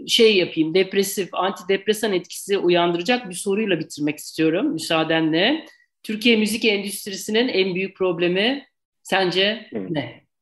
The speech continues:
Speaker 2: Yani,
Speaker 1: <laughs>
Speaker 2: bir antidepresan alıp cevap vermek istiyorum ben bu soruya.
Speaker 1: <laughs>
Speaker 2: Şöyle, şu anda,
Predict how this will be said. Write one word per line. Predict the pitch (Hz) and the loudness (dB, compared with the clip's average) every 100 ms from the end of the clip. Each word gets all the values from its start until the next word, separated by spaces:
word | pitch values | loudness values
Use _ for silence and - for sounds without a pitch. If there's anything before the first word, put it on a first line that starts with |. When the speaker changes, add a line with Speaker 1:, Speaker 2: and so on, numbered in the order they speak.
| _ | _
Speaker 2:
Yani, | - 127 143 151 143 147 - - - - | 4 6 8 8 6 0 -14 -16 -16 -18
Speaker 1:
<laughs> | _ _ - - | _ _ -4 4
Speaker 2:
bir | 202 131 147 | 6 8 6
antidepresan | 131 127 123 120 123 135 | 6 6 4 4 2 4
alıp | 135 139 - | 6 4 4
cevap | 135 127 123 | 6 6 4
vermek | 123 123 | 0 -4
istiyorum | - 120 113 | -6 -8 -2
ben | 113 113 | -2 -4
bu | 113 | -2
soruya. | - 277 254 240 240 240 247 240 226 | 4 4 4 -4 -8 -10 -8 -8 -10
Speaker 1:
<laughs> | 220 _ _ _ - | -16 _ _ _ -6
Speaker 2:
Şöyle, | - 147 135 104 - - - | 2 4 4 2 -2 -14 -12
şu | - 170 | 0 4
anda, | 180 139 123 160 - | 4 2 2 0 -2